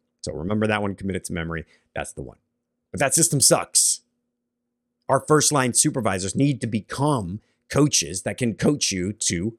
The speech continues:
comprehensive health. And the peace index is the starting point for that. So what is the peace index, you ask? The peace index is that magical number, but that magical number doesn't just happen arbitrarily. It's combined with five different factors.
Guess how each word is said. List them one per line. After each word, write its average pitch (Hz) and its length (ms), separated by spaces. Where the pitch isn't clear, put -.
comprehensive 78 640
health. - 220
And 90 100
the 87 40
peace - 220
index 240 360
is 113 140
the 117 60
starting 82 420
point - 200
for - 60
that. - 180
So 143 60
what 208 160
is 226 140
the 196 80
peace 170 260
index, 120 360
you 104 100
ask? 95 340
The 143 60
peace 214 220
index 202 260
is 180 120
that 151 180
magical 143 380
number, 123 420
but 143 140
that 202 140
magical 185 340
number 123 320
doesn't 113 260
just - 240
happen 95 400
arbitrarily. 85 640
It's - 160
combined 90 640
with 156 260
five 120 200
different 82 280
factors. - 420